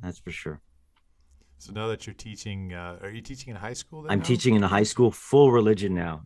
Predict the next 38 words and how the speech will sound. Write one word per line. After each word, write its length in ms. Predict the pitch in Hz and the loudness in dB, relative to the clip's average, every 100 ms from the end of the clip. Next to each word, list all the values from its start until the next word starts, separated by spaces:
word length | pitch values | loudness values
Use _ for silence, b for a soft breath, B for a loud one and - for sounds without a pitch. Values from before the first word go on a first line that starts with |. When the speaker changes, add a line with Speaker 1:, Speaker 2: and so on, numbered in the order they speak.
| - | -4
Speaker 1:
And, 220 | 98 90 | -2 -2
uh, 100 | 87 | -2
that's 240 | 104 120 | 0 0
probably, 520 | - 135 123 120 113 107 b b b b b - | 0 4 4 6 2 0 b b b b b -2
these 200 | 120 117 | 0 2
last 240 | 113 110 | 2 0
few 140 | - | -2
years 340 | 101 101 107 87 | 0 4 2 2
with 140 | 92 | -6
Zoom 440 | 76 98 110 110 98 | -2 0 2 2 -2
and 120 | 85 | -6
teaching 300 | 107 - 101 | -10 -8 -10
full 240 | - 98 | -2 0
religion 420 | 92 92 95 95 87 | 2 2 0 -4 -6
have 160 | 87 | -6
probably 280 | 104 101 95 | -4 -4 -4
been 200 | 85 92 | -4 -6
the 80 | 85 | -6
most, 420 | 85 85 - - | -6 -8 -12 -10
uh, 220 | 82 80 - _ _ _ _ _ | -8 -8 -12 _ _ _ _ _
difficult, 520 | 101 92 98 85 78 - _ - | -2 -2 -4 -6 -6 -10 _ -4
trying 420 | 131 131 120 104 | 4 4 4 2
times, 340 | 95 87 90 | 0 -2 -2
I 100 | 82 | -6
guess. 300 | 80 82 85 | -4 -4 -4
As 160 | 90 87 | -4 -2
y-, 80 | 95 | -2
as 240 | 107 107 | 0 0
you 80 | 113 | 0
know, 240 | 101 98 98 | 2 2 0
teaching, 500 | - 101 104 90 85 b b b _ - | -4 -8 -8 -8 -10 b b b _ -10
you 100 | 98 | -6
know, 240 | 95 92 - | -4 -6 -6
a 100 | 98 | -2
religion 400 | 98 104 107 104 | 2 2 2 0
in 160 | 98 95 | 0 -2
a 60 | |
Catholic, 500 | 92 95 95 - 98 | -2 -2 -2 -4 -6